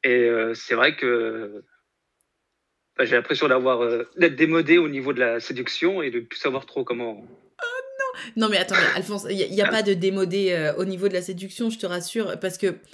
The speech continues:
Speaker 2: la bonne nouvelle, c'est que on a de tout dans ce monde et que, euh, chaque, tout un chacun a des préférences, euh, différentes. Donc ça, c'est une très bonne nouvelle. Tu as quel âge ?
Speaker 1: J'ai, euh, trente-deux ans.
Speaker 2: Trente-deux, ok. Et ça fait un an, là, que t'es célibataire ?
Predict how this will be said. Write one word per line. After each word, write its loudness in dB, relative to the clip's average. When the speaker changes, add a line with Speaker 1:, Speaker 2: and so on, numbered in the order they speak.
Speaker 2:
la 2
bonne 6
nouvelle, 2
c'est -4
que 0
on -4
a 2
de -2
tout -8
dans -4
ce -6
monde -2
et -4
que, -4
euh, 4
chaque, -6
tout -10
un 0
chacun -2
a 0
des 2
préférences, -4
euh, 2
différentes. -6
Donc -8
ça, -8
c'est -12
une -12
très -12
bonne -4
nouvelle. -4
Tu -4
as 2
quel 0
âge ? -2
Speaker 1:
J'ai, 6
euh, 4
trente-deux 2
ans. -4
Speaker 2:
Trente-deux, -2
ok. -2
Et -2
ça -2
fait -2
un 2
an, 2
là, 2
que -12
t'es -2
célibataire ? 0